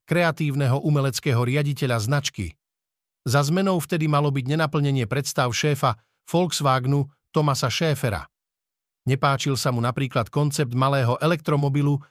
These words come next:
I D City Concept. Portál Cardazing News teraz informuje,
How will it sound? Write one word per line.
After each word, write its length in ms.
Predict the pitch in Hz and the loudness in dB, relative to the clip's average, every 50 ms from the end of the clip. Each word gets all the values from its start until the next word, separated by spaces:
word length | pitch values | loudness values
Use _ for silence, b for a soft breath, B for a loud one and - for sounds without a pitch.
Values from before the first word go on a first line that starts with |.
| B B B B - | B B B B 0
I 200 | 147 151 156 151 139 | 0 2 2 2 0
D 160 | 139 147 143 | 0 0 0
City 400 | 135 - - 180 156 - 165 139 | -2 -2 -2 -4 -2 -4 -4 -2
Concept. 640 | - 160 156 156 143 - - 104 82 - - - - _ _ _ _ _ _ _ _ _ _ _ _ _ _ _ _ | 0 0 0 0 -2 -2 -4 -4 -4 -6 -14 -20 -20 _ _ _ _ _ _ _ _ _ _ _ _ _ _ _ _
Portál 400 | - 135 135 135 - 131 117 113 | -4 -2 -2 0 0 0 0 0
Cardazing 560 | - - 139 135 131 131 127 113 131 127 123 | 0 2 0 2 2 0 0 0 0 0 2
News 400 | 127 160 180 185 180 147 - - _ _ _ _ _ _ | 2 2 2 2 0 -2 -4 -8 _ _ _ _ _ _
teraz 280 | - 190 185 151 143 | -2 0 0 0 -2
informuje, 640 | - 180 180 151 - 175 156 151 151 147 147 143 139 | -2 -2 -2 -2 0 0 0 0 2 2 0 0 -2